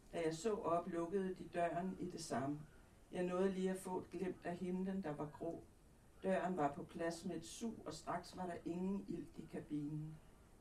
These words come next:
Jeg blev svimmel, lukkede øjnene og prøvede at trække vejret dybt og roligt. Det var ikke muligt.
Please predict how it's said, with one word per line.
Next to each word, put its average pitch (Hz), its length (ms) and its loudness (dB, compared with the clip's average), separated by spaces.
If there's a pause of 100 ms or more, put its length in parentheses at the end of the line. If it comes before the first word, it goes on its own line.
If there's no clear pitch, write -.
Jeg - 100 -6
blev 165 120 -6
svimmel, 196 520 2 (160)
lukkede 180 400 2
øjnene 170 500 4
og 156 80 -2
prøvede 180 340 2
at 180 60 -6
trække 165 420 0
vejret 156 380 0
dybt - 280 -4
og 185 100 -4
roligt. 156 480 -2 (140)
Det 147 140 0
var 147 80 -2
ikke 151 320 0
muligt. 151 500 -2